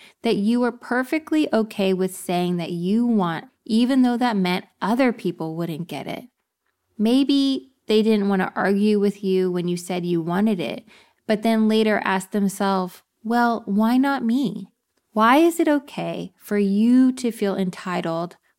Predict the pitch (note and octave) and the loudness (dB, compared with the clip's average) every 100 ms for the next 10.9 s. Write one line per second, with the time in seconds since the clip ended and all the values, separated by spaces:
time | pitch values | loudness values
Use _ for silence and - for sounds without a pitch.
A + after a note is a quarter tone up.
0 | _ A#3+ A3 G#3+ G3+ G#3 G#3+ G3 F#3+ F3 | _ -4 0 2 0 -4 -4 -4 -4 -8
1 | - - - - _ _ _ _ - C4 | -12 -16 -18 -20 _ _ _ _ -6 -6
2 | - C4+ D4 E4 D#4 A#3+ A3 G#3 F#3+ G3 | -2 0 2 0 -2 -2 0 0 -4 -6
3 | F#3+ F#3 G3 F#3+ G#3 A#3+ B3+ G#3 F3 F3 | -8 -6 -8 -4 -2 0 0 -2 -2 -4
4 | - - _ _ - A3 G#3+ G3+ A3 G#3+ | -8 -20 _ _ 0 2 2 -2 0 0
5 | A3 G#3+ - G3+ G3+ G3 - F#3+ F#3 F#3+ | 0 0 0 0 -2 -2 -2 -2 -2 -6
6 | F3 G3+ F#3+ - F#3+ F3+ - F#3 F#3+ G#3+ | -4 -6 -6 -4 -2 -2 -2 -2 0 2
7 | A3 G3+ E3+ - - A3 - - - _ | 0 -2 -8 -8 -8 -8 -12 -18 -18 _
8 | _ _ _ - A3 C4+ D#4 - G3+ F#3+ | _ _ _ 2 4 4 2 0 -2 0
9 | E3 D3 D3+ E3 - F3+ F3+ - F3 E3+ | -4 -4 -6 -10 -6 -4 -4 -4 -6 -4
10 | F3 E3+ F3 E3 F3 F#3 G3 G#3+ A3+ | -6 -6 -8 -6 -4 -2 0 0 -2